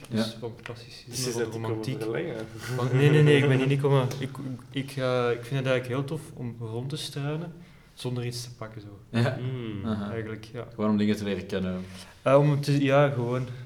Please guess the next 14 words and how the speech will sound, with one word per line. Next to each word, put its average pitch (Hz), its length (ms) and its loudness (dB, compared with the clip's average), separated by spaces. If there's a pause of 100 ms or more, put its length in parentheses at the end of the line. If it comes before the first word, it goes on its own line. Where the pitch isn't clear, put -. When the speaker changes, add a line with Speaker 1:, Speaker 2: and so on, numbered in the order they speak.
(380)
Speaker 1:
Zo 123 220 0
Speaker 2:
Ja. - 60 -4 (140)
Speaker 1:
te, 135 260 -8
te, 139 160 -10 (200)
te 135 100 -12
zien, 160 300 -2
maar 143 120 0
niet, 143 360 -2
niet 135 120 -8
per 143 100 -6
se 123 220 -4 (120)
kunnen 117 180 -6
aanraken, 117 500 -4
zo. 104 220 -12